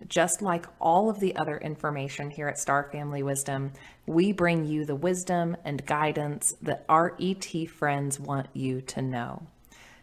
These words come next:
You'll learn about our true ancient history,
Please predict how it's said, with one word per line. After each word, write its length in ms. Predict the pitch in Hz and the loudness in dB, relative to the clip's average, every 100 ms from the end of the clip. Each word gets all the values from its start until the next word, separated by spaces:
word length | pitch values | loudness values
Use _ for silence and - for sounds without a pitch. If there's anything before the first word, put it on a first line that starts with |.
| _ - | _ -2
You'll 280 | 165 170 175 | 6 6 8
learn 260 | 165 160 | 4 4
about 240 | 160 151 - | 2 0 2
our 140 | 143 | 0
true 440 | - - 190 202 202 | -2 -2 2 4 2
ancient 480 | 180 165 - 151 - | -2 -4 -6 -8 -8
history, 760 | 160 143 - 156 143 143 147 | -6 -6 -4 -4 -2 -4 -8